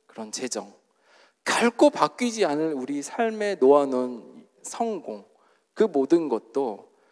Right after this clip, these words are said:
하나님의 심판 앞에 우리가 그것들을, 어, 버텨낼 수 없다는 것을 기억해야 됩니다. 하나님은 전능하신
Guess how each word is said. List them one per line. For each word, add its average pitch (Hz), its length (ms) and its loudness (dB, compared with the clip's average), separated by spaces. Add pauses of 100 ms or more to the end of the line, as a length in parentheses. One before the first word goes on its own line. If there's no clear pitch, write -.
(180)
하나님의 175 1040 -4
심판 233 540 -4
앞에 104 480 -14 (1600)
우리가 131 320 -2
그것들을, 139 680 -4 (460)
어, - 160 -18
버텨낼 139 480 -2
수 - 400 -10
없다는 117 420 -2
것을 107 340 -10
기억해야 120 600 -4
됩니다. 87 460 -20
하나님은 123 420 -14
전능하신 123 840 -8